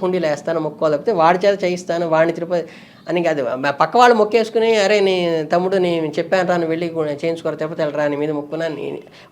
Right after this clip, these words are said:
వాళ్ళు మొక్కుకోవాలి. వాళ్ళది మొక్కుకుంటే నా-, నాది కాని ఆస్తి నేను దానం చేస్తా. ఇప్పుడు ఈ లైట్ మీకు దానం చేస్తా అన్నాను అనుకోండి,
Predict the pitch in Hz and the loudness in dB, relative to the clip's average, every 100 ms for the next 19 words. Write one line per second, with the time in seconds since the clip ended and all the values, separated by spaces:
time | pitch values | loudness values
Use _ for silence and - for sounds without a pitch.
0 | - 131 180 214 190 180 214 202 185 175 | 0 4 4 4 0 -2 -2 0 2 2
1 | 156 160 165 139 131 147 147 147 - 175 | 0 -2 -4 -2 -2 0 -2 -4 -4 -4
2 | 170 147 139 - - 147 180 185 180 175 | -4 -6 -8 -14 -6 0 0 0 -2 0
3 | 226 226 190 190 220 170 165 185 180 165 | 0 0 -2 -4 -2 2 2 2 0 -4
4 | 165 160 151 147 147 131 143 196 208 165 | -6 -6 -6 -6 -6 -4 -2 -2 -4 -2
5 | 156 175 170 156 165 151 147 135 123 117 | 0 0 -2 -4 -6 -6 -4 -6 -8 -10
6 | 117 120 | -10 -12